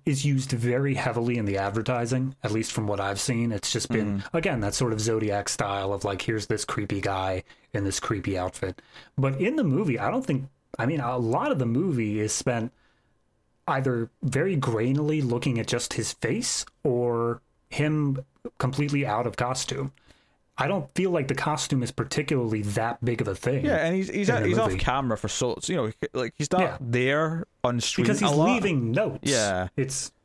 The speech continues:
Speaker 1: it's not him.
Speaker 2: It's messages,
Speaker 1: So
Speaker 2: it's notes, it's maybe a
Speaker 1: Mm-hmm.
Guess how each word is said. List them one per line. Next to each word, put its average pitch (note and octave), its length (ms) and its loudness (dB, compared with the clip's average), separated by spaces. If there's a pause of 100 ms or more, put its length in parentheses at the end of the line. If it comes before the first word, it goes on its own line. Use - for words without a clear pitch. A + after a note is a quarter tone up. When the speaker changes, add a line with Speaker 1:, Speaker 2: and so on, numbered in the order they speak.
(140)
Speaker 1:
it's C3+ 220 -2
not C3+ 140 0
him. C#3 340 -2 (160)
Speaker 2:
It's C3 180 0
messages, D#3 540 2
Speaker 1:
So C3 100 2
Speaker 2:
it's A2 140 0
notes, B2+ 480 0
it's - 320 -2
maybe B2 300 0
a A2+ 100 4
Speaker 1:
Mm-hmm. G2+ 60 0